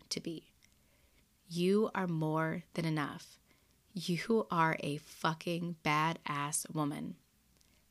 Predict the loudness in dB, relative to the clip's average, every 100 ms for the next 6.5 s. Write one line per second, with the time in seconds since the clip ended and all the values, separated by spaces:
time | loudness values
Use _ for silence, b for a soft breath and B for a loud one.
0 | -2 0 0 0 0 -2 -2 -2 0 0
1 | 0 -4 -6 -10 -14 B B B -2 0
2 | 2 4 4 4 4 2 2 0 2 0
3 | 0 0 -4 0 2 4 2 0 -2 -4
4 | -4 -6 -2 -2 -2 -4 -8 -10 -10 -16
5 | -20 B B B 2 4 4 4 6 4
6 | 2 -2 0 2